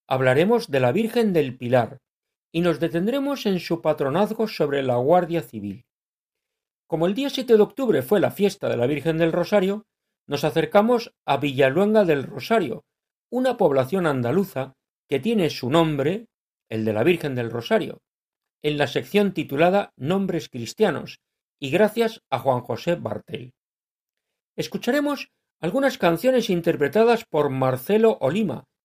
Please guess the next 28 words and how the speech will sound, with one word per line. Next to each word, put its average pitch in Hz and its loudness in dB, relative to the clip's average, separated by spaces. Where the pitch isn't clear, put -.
desde 123 -2
Almería. 117 -4
El 131 -8
día 185 0
quince 165 0
de 135 -2
octubre 226 0
hemos 220 0
celebrado 233 4
la 180 2
fiesta 240 -6
de 202 0
Santa 151 0
Teresa 202 -2
de 170 0
Jesús, 131 -6
y 120 -8
Juan 147 -2
Jurado 214 4
nos 131 -6
habla 185 4
de 127 -4
una 180 2
cooperativa 143 2
que 123 -6
tiene 151 -2
su 170 -4
nombre 220 2